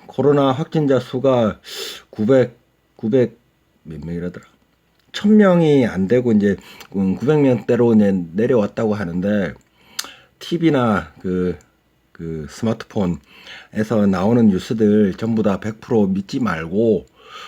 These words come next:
어, 지금 각자, 각자 또 하루,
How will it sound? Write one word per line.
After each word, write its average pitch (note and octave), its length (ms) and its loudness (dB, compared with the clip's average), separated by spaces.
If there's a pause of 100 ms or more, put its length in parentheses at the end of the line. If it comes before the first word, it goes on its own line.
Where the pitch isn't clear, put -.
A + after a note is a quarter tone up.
(220)
어, C#2+ 680 -16
지금 G2+ 220 -4
각자, G#2+ 380 -2
각자 G2+ 500 -2 (1300)
또 D#3+ 120 2
하루, C3+ 500 0